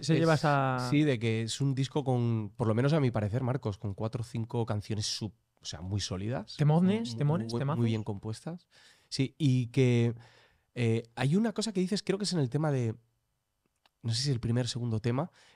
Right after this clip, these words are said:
Speaker 2: en el que hablas acerca de como que hay una verdad o como hay una vista que es superior a la, a la nuestra, ¿no? Que es esa verdad de Dios. Y, y me llama la atención,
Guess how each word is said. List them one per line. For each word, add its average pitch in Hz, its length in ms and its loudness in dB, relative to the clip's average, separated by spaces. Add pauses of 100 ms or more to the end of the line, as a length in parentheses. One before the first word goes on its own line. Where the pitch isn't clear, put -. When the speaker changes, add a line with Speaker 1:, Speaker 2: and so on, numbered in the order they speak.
Speaker 2:
en 127 60 -2
el 113 120 0
que 120 120 0
hablas 147 400 0 (160)
acerca 120 340 -2
de 123 220 0
como 117 160 0
que 117 100 -2
hay 135 100 0
una 156 240 0 (240)
verdad 110 720 -2
o 117 60 -2
como 113 220 -6
hay 127 160 -6
una 147 180 -4
vista 127 500 -6
que 139 80 -10
es 117 120 -4
superior 113 560 -4 (760)
a 113 120 -2
la, 98 340 -4
a - 140 -8
la 98 100 -4
nuestra, 98 380 -6
¿no? 135 80 -6
Que - 80 -8
es 107 60 -4
esa 110 180 -4
verdad 101 440 -6 (600)
de 107 180 -2
Dios. 107 320 -8 (440)
Y, 143 320 6
y 156 80 -2
me 131 160 6
llama 143 200 8
la 170 60 6
atención, 185 400 4